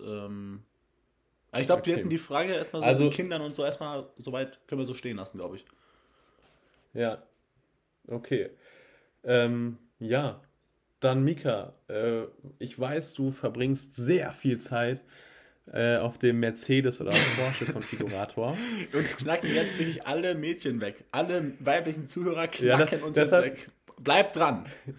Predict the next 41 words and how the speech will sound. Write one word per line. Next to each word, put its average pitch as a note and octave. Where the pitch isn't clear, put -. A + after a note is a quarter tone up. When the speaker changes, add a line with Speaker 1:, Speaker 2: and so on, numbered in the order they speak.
Speaker 2:
Ja, -
okay, C3
dann C#3+
lass, D#3+
lass C#3+
uns D#3+
einen C#3+
ganz D3+
schnellen C3+
Speaker 1:
Ja. A#2+
Speaker 2:
Talk B2+
machen. A2
Mika, C3
was C#3
wäre C3+
deine B2
Traumgarage? B2
Speaker 1:
Ey, A2+
also C#3
es C#3+
fällt D#3+
mir D#3
sehr, C#3+
sehr D3+
schwer, C#3+
das B2+
sehr B2
kurz D3
zu A#2
halten, A2+
weil A#2+
es B2
kommt E3
darauf C3+
an, C3
wie C#3+
viele C3+
Autos C#3+
ich A#2
haben B2+
kann. A2+